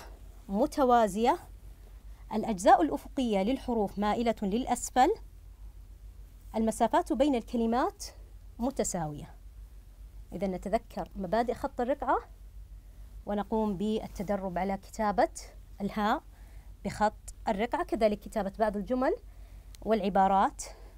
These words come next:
بخط الرقعة. الآن نتأكد من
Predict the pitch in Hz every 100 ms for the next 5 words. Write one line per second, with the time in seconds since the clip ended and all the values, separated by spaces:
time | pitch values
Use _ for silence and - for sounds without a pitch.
0 | - - 190 - 180 - - 247 180 -
1 | 151 - - - - - - - - -
2 | - - - - - - - - - -
3 | - - - - - - - - - -
4 | 196 262 339 - 208 - 180 185 196 262